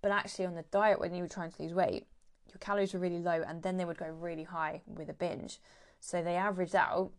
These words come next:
at a level that's kind of been your maintenance calories, where you want it to be weight loss calories. When we look at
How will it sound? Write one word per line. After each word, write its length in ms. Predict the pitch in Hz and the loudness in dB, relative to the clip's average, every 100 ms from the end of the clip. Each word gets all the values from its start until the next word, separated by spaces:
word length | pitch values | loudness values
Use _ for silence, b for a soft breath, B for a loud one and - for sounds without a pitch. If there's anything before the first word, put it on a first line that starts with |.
| - | -6
at 160 | 170 165 | -4 -4
a 40 | |
level 240 | 165 160 | -6 -8
that's 340 | 160 - - - - | -10 -10 -12 -16 -16
kind 180 | - 160 | -10 -8
of 80 | 156 - | -8 -10
been 220 | 160 156 156 - | -10 -10 -12 -12
your 160 | 175 156 | -8 -8
maintenance 560 | 160 165 160 - 117 | -6 -6 -6 -12 -14
calories, 500 | - 160 - - - - - | -8 -8 -8 -14 -18 -20 -12
where 160 | 160 | -10
you 140 | 156 156 | -8 -6
want 260 | 160 156 - | -8 -8 -14
it 100 | - | -14
to 80 | |
be 220 | - 135 185 - - | -10 -10 -12 -18 -8
weight 180 | - - | -2 -2
loss 120 | - | -4
calories. 340 | - - - - B B B B _ - _ _ _ - | -6 -8 -10 -14 B B B B _ -20 _ _ _ -4
When 280 | 190 202 202 | 2 4 6
we 120 | 202 | 6
look 220 | 190 196 | 4 4
at 200 | 170 - | 2 0